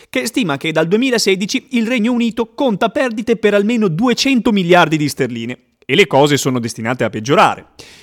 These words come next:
Secondo questo report, infatti, e secondo anche un altro studio effettuato dalla Ernst and Young, la crescita britannica è destinata ad abbassarsi di circa due per cento all'anno.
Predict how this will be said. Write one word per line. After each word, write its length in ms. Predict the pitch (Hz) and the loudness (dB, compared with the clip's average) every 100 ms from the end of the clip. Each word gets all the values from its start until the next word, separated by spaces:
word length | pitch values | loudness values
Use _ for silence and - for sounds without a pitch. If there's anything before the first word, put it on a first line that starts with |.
| _ | _
Secondo 400 | - 165 294 233 | -2 2 4 4
questo 260 | 208 175 185 | 4 2 0
report, 380 | 170 202 135 143 | 2 4 4 0
infatti, 440 | 131 151 120 160 | 0 0 0 -4
e 100 | 143 | -4
secondo 400 | 135 131 196 151 | -4 -2 0 2
anche 240 | 143 160 | 0 0
un 80 | 131 | -2
altro 240 | 151 143 131 | -2 -2 -6
studio 320 | - 190 139 | -4 0 0
effettuato 580 | - 127 131 147 147 131 | 0 -2 4 4 4 -2
dalla 300 | 123 120 143 | -2 0 0
Ernst 320 | 156 131 170 | 0 -4 -6
and 120 | 160 | -6
Young, 300 | 131 127 190 - - | -6 -4 -6 -8 -6
la 160 | 214 240 | -2 0
crescita 360 | 302 226 196 | 0 0 0
britannica 600 | 185 254 262 262 269 247 | 2 0 0 0 -2 -2
è 100 | 220 | 0
destinata 600 | 185 233 - 233 262 262 | 0 0 -2 -2 0 0
ad 120 | 240 226 | 0 0
abbassarsi 640 | 196 202 - 240 247 233 | 0 -2 2 2 2 -4
di 120 | 196 | -6
circa 360 | - 240 - 202 | -4 -6 -2 -4
due 300 | 165 262 262 | 0 2 2
per 220 | 202 180 | 0 -2
cento 340 | - 208 196 | -2 -2 2
all'anno. 520 | 208 202 208 110 92 | 2 4 2 0 -10